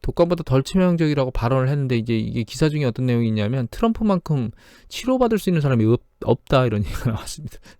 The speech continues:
그러니까 여기 보시면 뭐 대변인이나 이런 백악관에 있는 근무하는 사람들조차도 이 사람이 감염된다고 트럼프가 했던 것처럼 뭐 승인되지도 않은 약을 처방받거나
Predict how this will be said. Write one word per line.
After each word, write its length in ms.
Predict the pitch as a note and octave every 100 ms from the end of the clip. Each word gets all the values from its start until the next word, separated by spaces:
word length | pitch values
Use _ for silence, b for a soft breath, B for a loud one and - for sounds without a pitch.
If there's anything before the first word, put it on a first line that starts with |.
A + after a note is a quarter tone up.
| _ B B B B B B
그러니까 240 | - D#3 D#3
여기 80 |
보시면 320 | F3 D#3+ F3 D3
뭐 180 | C#3+
대변인이나 540 | C3 A#2+ C3 E3 D3+ D3+
이런 220 | B2 B2
백악관에 480 | A#2 C3 D#3 D#3+ C#3+
있는 220 | C3+ C3
근무하는 420 | - B2 D3+ C#3+
사람들조차도 1300 | C3+ E3 E3 C#3 A2+ - D3 B2+ G2+ G2 A2 G2 F2 - b b b b b
이 60 | D3
사람이 280 | F#3+ F#3 F3+
감염된다고 640 | B2+ C#3+ D#3 C#3+ C#3+ C#3+
트럼프가 580 | - A3+ A3 - G3 F3+
했던 240 | D#3+ D#3+
것처럼 320 | C#3+ - C#3+ A#2+
뭐 120 | A#2 C#3+
승인되지도 680 | - A#3+ A#3+ G#3 E3+ E3
않은 380 | B2+ A#2 B2+ A#2
약을 340 | G2+ A2+ A#2+
처방받거나 840 | G#2+ F3+ F#3 C3 - G2+ F#2 A#2